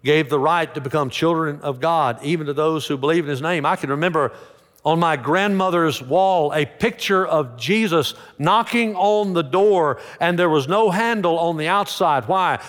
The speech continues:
Because he doesn't force his way in. He is invited in. I can remember that to this day.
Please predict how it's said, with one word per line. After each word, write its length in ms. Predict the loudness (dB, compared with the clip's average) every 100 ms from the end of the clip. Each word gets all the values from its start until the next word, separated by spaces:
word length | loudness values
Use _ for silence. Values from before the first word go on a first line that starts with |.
| -6
Because 300 | -2 0 0
he 160 | 2 2
doesn't 460 | 2 2 0 -2 2
force 320 | 4 4 2
his 240 | 2 2
way 360 | 0 0 0 0
in. 180 | -2 -6 -14 -20 _ _
He 580 | 2 2 2 -2 -10 -2
is 200 | 0 2
invited 720 | 0 -2 -2 0 0 -4 -10 -16
in. 220 | -18 -18 -20 _ _ _ _ -20 _ _ _ _ _ _ _ _ _ _ -8
I 100 | -6
can 160 | -6
remember 380 | -6 -4 -4 -2
that 200 | -2 -4
to 60 | -4
this 220 | -10 -10
day. 260 | -12 -18